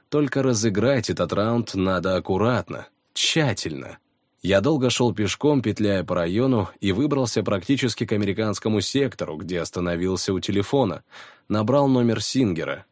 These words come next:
нетерпеливо постукивая ногтями по стеклу кабинки, дождался ответа и сразу же сказал в трубку: «Перезвони мне с уличного телефона на номер Сантаун сорок пять двадцать семь». Посмотрел я на табличку. «Пять минут».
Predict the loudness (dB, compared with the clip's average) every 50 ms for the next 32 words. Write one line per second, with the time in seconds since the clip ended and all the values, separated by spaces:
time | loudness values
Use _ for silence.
0 | _ _ -4 -4 -2 -2 -2 -4 -2 -2 0 0 0 0 0 0 -2 -4 -4 -2
1 | -4 -4 -2 -2 -2 -2 -2 -2 -4 -4 -4 -4 -2 -2 -4 -4 -4 -6 -6 -6
2 | -6 -4 -4 -4 -2 -2 -2 -2 0 2 2 2 2 0 -2 -4 -6 -12 -20 -20
3 | -20 -20 _ -4 -2 0 0 0 2 2 2 2 2 0 0 -2 -2 -2 -2 -2
4 | -2 0 0 0 -2 0 0 -2 -4 -2 -4 -2 -2 -2 -2 0 -2 -2 -2 -2
5 | -4 -4 -4 -4 -4 -2 -2 -2 -4 -4 -6 -6 -4 -4 -4 -4 -6 -12 -14 -14
6 | -14 -16 _ _ _ _ _ _ _ _ 0 2 2 4 4 4 2 4 4 6
7 | 6 6 6 4 4 4 2 2 2 2 0 0 0 0 0 0 2 0 0 0
8 | 2 2 2 2 2 2 2 2 2 2 2 4 4 2 2 0 -2 -4 -8 _
9 | _ _ _ _ _ -10 -4 -2 0 0 0 0 0 0 0 0 0 0 0 0
10 | 0 0 0 0 0 -2 -2 0 0 0 2 2 2 0 0 0 0 -4 -4 -2
11 | 0 0 0 0 -4 -10 -16 _ _ _ _ _ _ -8 -8 -6 -2 -4 -4 -2
12 | -2 -4 -4 -4 -4 -4 -6 -6 -4 -4 -4 -2 -2 -2 -4 -4 -6 -10 -12 -16
13 | -16 -18 _ _ _ _ _ 2 4 4 4 2 2 2 2 2 0 -2 -4